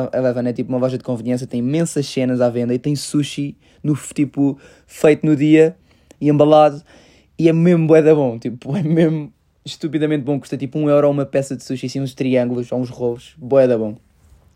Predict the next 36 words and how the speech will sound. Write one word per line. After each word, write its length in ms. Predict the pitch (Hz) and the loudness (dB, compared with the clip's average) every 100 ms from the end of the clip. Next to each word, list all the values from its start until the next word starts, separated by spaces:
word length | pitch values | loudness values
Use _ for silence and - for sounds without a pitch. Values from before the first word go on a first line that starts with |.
| _ | _
Vamos 180 | 139 131 | -8 -6
a 60 | 135 | -4
comer 180 | 143 | -4
sushi, 500 | 147 190 190 180 147 | 0 2 2 2 0
a 80 | 131 | 0
comer 160 | 127 131 | 0 -4
uns 120 | 127 | -4
snacks, 360 | - 139 147 - | -6 -6 -6 -10
não 80 | |
sei 120 | 127 113 | -14 -10
o 20 | |
quê, 180 | 143 143 _ _ _ | -10 -12 _ _ _
apanhámos 360 | 127 127 123 | -4 0 0
o 60 | 123 | 0
comboio, 440 | 139 143 151 151 _ _ _ _ _ _ _ | 2 4 4 2 _ _ _ _ _ _ _
e 320 | 208 214 208 - _ _ - | 2 2 0 -6 _ _ 4
eu 140 | 180 | 4
dormi 360 | 175 175 175 170 | 6 2 2 0
nesse, 560 | 165 165 190 196 - 185 | 0 0 0 -4 -6 -2
nessa 220 | 214 208 | 0 4
viagem 280 | 170 143 147 | 4 4 0
de 80 | |
treze 420 | - 190 208 151 131 | 2 2 4 4 4
horas, 460 | 120 151 - - _ _ _ _ _ _ _ _ - | 4 0 -8 -20 _ _ _ _ _ _ _ _ -2
eu 120 | 139 | 0
deitei-me, 540 | 151 147 143 131 123 - | 0 0 0 2 0 -2
é, 60 | 127 | -6
é 200 | - 135 | -4 -4
que 100 | 143 | -2
entrei 160 | 143 | -4
no 80 | 151 | -4
comboio 240 | 156 135 | -2 -2
para 120 | 127 127 | 0 0
aí 20 | |
à 40 | |
meia-noite, 540 | 131 135 139 151 160 | 0 -2 0 -2 -4